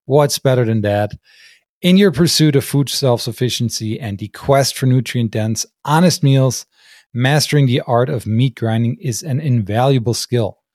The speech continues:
Remember, every step in the meat grinding journey, from keeping ingredients ice cold to maintaining your grinder plates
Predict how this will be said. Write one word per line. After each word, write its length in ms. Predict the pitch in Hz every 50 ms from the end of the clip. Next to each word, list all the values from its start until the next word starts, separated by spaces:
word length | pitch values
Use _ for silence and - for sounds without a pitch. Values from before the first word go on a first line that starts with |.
| _ _ _ _ _ _ _ _ -
Remember, 280 | 127 139 147 156 151
every 200 | 151 143 147 156
step 320 | 147 - - - 160 151 160
in 40 | 160
the 80 | 151
meat 200 | 147 156 156 127
grinding 340 | - 156 143 147 156 151 147
journey, 460 | 123 143 151 160 165 165 170 175 170
from 260 | - - - 120 113
keeping 360 | - - 135 131 113 127 123 117
ingredients 760 | 117 110 98 110 131 143 143 131 139 143 139 143 131 - - - _ -
ice 240 | 135 151 165 -
cold 360 | - - 143 139 135 139 120 - _ _ - - _ _ _
to 100 | - -
maintaining 600 | 135 139 139 135 - - 127 147 151 156 151 151
your 100 | 139 131
grinder 380 | 117 107 113 113 113 120 120 107
plates 640 | - 107 110 113 110 110 110 107 104 - - - -